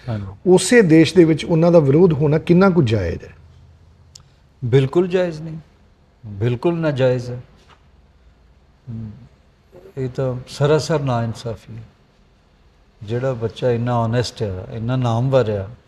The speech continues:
Speaker 2: ਜੀ।
Speaker 1: ਸੋ ਉਹਨ-, ਉਹ ਤਾਂ ਇੱਥੇ, ਇੱਥੇ ਦਾ, ਯਾਨੀ, ਸਰਮਾਇਆ ਆ ਸਾਡਾ, ਐਸੈਟ
Speaker 2: ਜੀ।
Speaker 1: ਹੈ ਸਾਡਾ ਬਣ ਗਿਆ। ਅਸੀਂ ਕਹਿ ਸਕਦੇ ਹਾਂ ਕਿ ਪੰਜਾਬ ਦੇ ਬੱਚਿਆਂ ਨੇ ਉਹ ਵੈਨਿਊ ਪੈਕਡ ਕਰਤੇ ਜਿਹੜੇ ਸੋਚ ਵੀ ਨਹੀਂ ਸਕਦੇ।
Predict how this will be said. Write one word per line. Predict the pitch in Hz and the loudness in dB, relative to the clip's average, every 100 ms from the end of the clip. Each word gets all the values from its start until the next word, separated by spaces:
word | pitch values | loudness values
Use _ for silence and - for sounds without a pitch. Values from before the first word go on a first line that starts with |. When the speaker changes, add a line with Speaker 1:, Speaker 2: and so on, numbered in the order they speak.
| - 110 | -10 -8
Speaker 2:
ਜੀ। | 101 - _ _ | -8 -12 _ _
Speaker 1:
ਸੋ | - 185 | -4 0
ਉਹਨ-, | 175 202 | 0 -2
ਉਹ | 208 202 | -6 -8
ਤਾਂ | 208 254 240 - - - - _ _ _ _ _ _ - - - - | 0 0 0 -8 -20 -20 -20 _ _ _ _ _ _ -20 -20 -20 -10
ਇੱਥੇ, | 190 165 - - | -6 -6 -6 -8
ਇੱਥੇ | 196 - 202 | -8 -4 -4
ਦਾ, | 190 220 226 208 - - - - | -2 -4 -4 -6 -12 -20 -20 -10
ਯਾਨੀ, | 151 160 175 | -6 -4 -6
ਸਰਮਾਇਆ | - 175 151 131 156 | 0 2 4 4 4
ਆ | 196 190 | 2 0
ਸਾਡਾ, | 180 170 123 135 _ 123 | -2 -4 -6 -12 _ -6
ਐਸੈਟ | 123 107 110 | -4 -2 -6
Speaker 2:
ਜੀ। | 107 | -8
Speaker 1:
ਹੈ | 156 - | -14 -12
ਸਾਡਾ | 131 117 | -12 -12
ਬਣ | 107 104 | -12 -12
ਗਿਆ। | 107 - _ _ _ _ _ - 113 | -14 -20 _ _ _ _ _ -10 -8
ਅਸੀਂ | 123 - | -8 -2
ਕਹਿ | 139 | -2
ਸਕਦੇ | 156 180 160 151 | 0 -4 -6 -10
ਹਾਂ | 143 147 _ _ | -14 -18 _ _
ਕਿ | 120 110 _ _ _ _ | -12 -12 _ _ _ _
ਪੰਜਾਬ | 123 120 117 117 117 | -6 -2 0 0 -2
ਦੇ | 127 | -6
ਬੱਚਿਆਂ | 113 117 - 135 | -6 -6 -4 -4
ਨੇ | 131 | -4
ਉਹ | - 156 175 | -4 -2 0
ਵੈਨਿਊ | 165 151 160 156 - - _ _ _ | 0 0 -2 -6 -10 -20 _ _ _
ਪੈਕਡ | 135 131 127 | 2 2 0
ਕਰਤੇ | 131 135 104 151 | -2 -2 -2 -4
ਜਿਹੜੇ | 139 143 | -6 -6
ਸੋਚ | 127 - 147 147 | -6 0 0 0
ਵੀ | 151 | -2
ਨਹੀਂ | 147 | -6
ਸਕਦੇ। | 123 127 113 107 | -6 -6 -6 -10